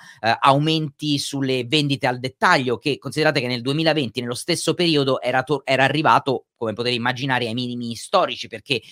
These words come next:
i consumatori non potevano spendere, eh, soldi.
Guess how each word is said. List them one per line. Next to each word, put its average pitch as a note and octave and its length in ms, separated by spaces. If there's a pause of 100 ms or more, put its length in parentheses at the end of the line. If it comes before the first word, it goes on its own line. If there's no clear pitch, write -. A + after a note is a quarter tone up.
i C#3 80
consumatori C3+ 640
non F#3+ 260
potevano B2+ 420
spendere, B2 760
eh, A2 60
soldi. A2+ 520